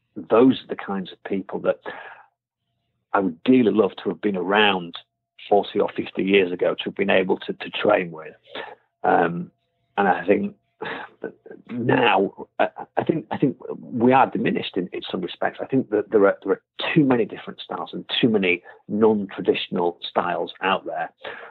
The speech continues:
Um, but at the end of the day, it, it really is a case of everybody to their own, and people will, like me, find styles and, and ways of doing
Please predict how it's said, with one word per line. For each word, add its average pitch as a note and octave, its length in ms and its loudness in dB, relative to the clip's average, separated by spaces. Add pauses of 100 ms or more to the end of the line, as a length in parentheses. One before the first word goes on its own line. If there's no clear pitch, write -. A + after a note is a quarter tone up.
(160)
Um, G2+ 340 2 (280)
but A#2 100 4
at F#2+ 80 -2
the C#3+ 60 6
end D#3+ 120 6
of G2+ 80 -2
the G#2 40 -10
day, B2+ 460 4 (220)
it, - 180 -16
it - 160 -10
really A#2+ 220 6
is G2 80 -12
a - 80 -16
case F#2 160 -4
of F#2+ 100 -16 (100)
everybody F2+ 360 -4
to - 140 -16
their F#2+ 180 2
own, F2 300 -2
and F2+ 200 -8
people A#2+ 340 2
will, G2 380 2 (100)
like F#2 320 -4
me, A2 300 2 (100)
find F#2 420 0 (200)
styles F2 640 0
and, F2 240 -4
and F2+ 200 -6
ways F#2 280 4
of F2 140 -14
doing G2+ 300 0